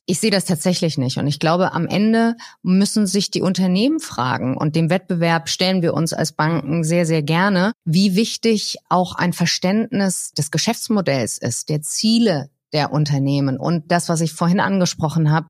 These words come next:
die strategischen Fragestellungen. Weil wenn wir nur aufs Transaktionale gucken, dann gibt's eine Digitalisierungsdisruption und die macht natürlich vor den Banken nicht Halt und das ist auch richtig so. Dinge werden effizienter.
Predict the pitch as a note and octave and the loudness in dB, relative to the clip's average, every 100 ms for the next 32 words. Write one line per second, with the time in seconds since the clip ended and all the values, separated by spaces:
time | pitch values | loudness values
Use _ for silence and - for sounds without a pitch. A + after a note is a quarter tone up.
0 | - - - D#3 G3+ A3+ A3 - E3 - | -4 -2 -2 -2 0 0 0 -2 -6 -4
1 | C3+ C3+ - - C3 B2+ - - B2+ - | -4 -2 -2 -2 -2 -2 -2 -4 -6 -2
2 | D#3+ F3 F#3+ F3+ A3 C#4 - E3+ - F3+ | 0 0 2 2 2 2 0 -2 -2 -2
3 | G#3+ - - - D#3 F#3 E4 D4+ - D4 | 0 -4 -4 -2 0 2 0 0 -4 -2
4 | D4+ D4 - - F3 F3 G3 - - - | -2 -2 -6 -6 -2 0 -2 -6 -10 -2
5 | D#3+ D#3 D3+ D3 - C#3 - D#3 D3+ D3 | 0 2 2 0 -2 -6 -2 -2 0 0
6 | D#3 E3+ B3+ A3 G#3+ G#3 - G3 F3+ - | 0 2 2 2 0 0 -2 -4 -2 -6
7 | - - F3 E3 D#3+ D#3+ - D3 D3+ E3+ | -8 -6 -2 0 2 0 0 -2 0 0
8 | D#3+ D#3+ - D3+ D#3 - D3+ - A#3 G#3 | 2 0 0 -2 -2 -2 -4 0 0 0
9 | - D3+ C#3+ C#3+ D3 D3 D#3 D3+ B3+ C4 | 0 -2 0 0 -2 0 -2 0 0 0
10 | F3 D#3+ E3+ - D#3+ - F3+ A#3 - A#3+ | -2 -2 0 -2 -2 -4 -4 -2 -2 -2
11 | C#3 C3 C3 _ D3+ D3+ A#3 G3 G3 F#3 | -2 -2 -4 _ -6 0 0 2 0 0
12 | E3+ E3 - G3+ G#3+ E3+ C3 | -2 -4 -2 0 2 2 -2